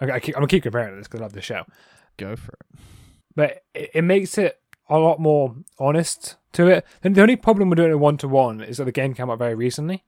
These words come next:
Speaker 2: The first one came out in twenty eleven?
Speaker 1: Yeah, but if you're gonna base off the second one as well, make a second season.
Speaker 2: No, twenty thirteen, hang on. I think the first one came
Speaker 1: Yeah, but
Speaker 2: out
Speaker 1: the remaster
Speaker 2: in
Speaker 1: also came out recently. Whereas the, the
Speaker 2: Yeah, well,
Speaker 1: advantage
Speaker 2: the,
Speaker 1: of
Speaker 2: there
Speaker 1: his
Speaker 2: was,
Speaker 1: Dark
Speaker 2: there's been
Speaker 1: Materials
Speaker 2: multiple.
Speaker 1: was the book came out in nineteen nineties.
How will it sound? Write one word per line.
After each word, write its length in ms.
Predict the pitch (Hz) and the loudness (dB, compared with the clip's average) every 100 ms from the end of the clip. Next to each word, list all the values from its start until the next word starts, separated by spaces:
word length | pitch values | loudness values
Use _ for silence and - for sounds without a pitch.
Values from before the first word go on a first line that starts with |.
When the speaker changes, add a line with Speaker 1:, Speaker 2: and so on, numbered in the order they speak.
| _ | _
Speaker 2:
The 100 | 127 | -6
first 340 | - 151 139 - | 0 0 0 -4
one 160 | 120 | -8
came 220 | 117 120 | -6 -8
out 220 | 120 113 - | -6 -8 -10
in 480 | 110 104 107 110 113 | -12 -12 -14 -18 -20
twenty 560 | - 127 120 110 107 | -18 -14 -12 -12 -12
eleven? 840 | 101 95 101 98 98 87 151 - 392 - _ 381 | -14 -14 -14 -12 -14 -14 -16 -16 -20 -20 _ -6
Speaker 1:
Yeah, 120 | 165 | -2
but 80 | 156 | -2
if 60 | |
you're 40 | 156 | -2
gonna 100 | 202 | -4
base 140 | 196 | -4
off 60 | - | -6
the 80 | 151 | -8
second 340 | - 156 151 | -6 -4 -4
one 80 | 127 | -6
as 100 | 117 | -4
well, 100 | 123 | -4
make 160 | 117 | -6
a 40 | - | -6
second 280 | - 120 113 | -6 -6 -6
season. 420 | 127 117 92 90 _ - | -8 -8 -10 -20 _ -6
Speaker 2:
No, 120 | 151 | -4
twenty 200 | 175 180 | -4 -6
thirteen, 380 | 165 147 127 95 | -6 -6 -8 -12
hang 160 | 95 | -14
on. 120 | 82 - _ _ _ | -16 -20 _ _ _
I 40 | _ | _
think 160 | - 120 _ | -20 -20 _
the 80 | - | -20
first 340 | _ 90 90 - | _ -14 -14 -16
one 100 | 87 | -20
came 80 | - | -12
Speaker 1:
Yeah, 60 | 165 | -6
but 60 | |
Speaker 2:
out 80 | 156 | -2
Speaker 1:
the 80 | 190 | -2
remaster 280 | 180 180 170 | 0 -2 -2
Speaker 2:
in 20 | |
Speaker 1:
also 140 | 135 127 | -8 -8
came 140 | 127 | -10
out 120 | 117 | -10
recently. 460 | 117 127 - 98 87 _ _ | -6 -6 -8 -14 -16 _ _
Whereas 440 | 147 139 - 139 | -4 -4 -10 -20
the, 160 | 135 147 | -14 -12
the 140 | 151 | 2
Speaker 2:
Yeah, 140 | 190 202 160 | 4 4 2
well, 80 | 180 | 0
Speaker 1:
advantage 220 | 160 165 | -2 -2
Speaker 2:
the, 80 | 139 | -2
Speaker 1:
of 100 | 139 | -2
Speaker 2:
there 100 | 147 | -2
Speaker 1:
his 60 | 143 | -4
Speaker 2:
was, 80 | 135 | -2
Speaker 1:
Dark 100 | 139 | -2
Speaker 2:
there's 100 | 143 | -2
been 80 | 127 131 | -4 -2
Speaker 1:
Materials 240 | 160 101 | 0 -2
Speaker 2:
multiple. 260 | 92 90 120 | -8 -10 -10
Speaker 1:
was 80 | 110 | -8
the 80 | |
book 260 | 120 143 117 | -2 -2 -2
came 180 | - 127 | -8 -6
out 160 | 117 | -6
in 80 | 110 | -6
nineteen 280 | 120 110 113 | -10 -10 -8
nineties. 480 | 127 123 - - | -8 -8 -12 -20